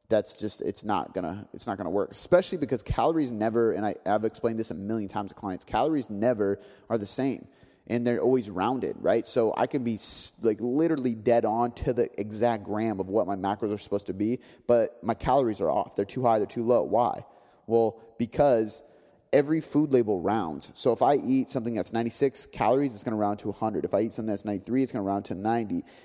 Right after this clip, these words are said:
If I eat four things that were eighty-six, it's gonna round to ninety. So now I have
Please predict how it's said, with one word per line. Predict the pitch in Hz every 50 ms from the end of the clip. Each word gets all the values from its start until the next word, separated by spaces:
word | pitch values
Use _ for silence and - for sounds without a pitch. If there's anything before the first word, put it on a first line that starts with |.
| _ _
If | _ -
I | 107 110
eat | 185 - 120 123 120 113 - - -
four | - - - 151 170 165
things | 160 - 143 127 123 120
that | 113 120 104 85
were | 95 87 - -
eighty-six, | 101 120 127 120 110 - - - - 170 156 127 113 - - -
it's | 101 -
gonna | - 120 113
round | 107 107 107 107 107 104
to | 110
ninety. | 104 123 139 151 147 120 107 90
So | - - 117 113
now | 110 110 120 127 131
I | 135 123
have | 135 127 113 113 113 104 101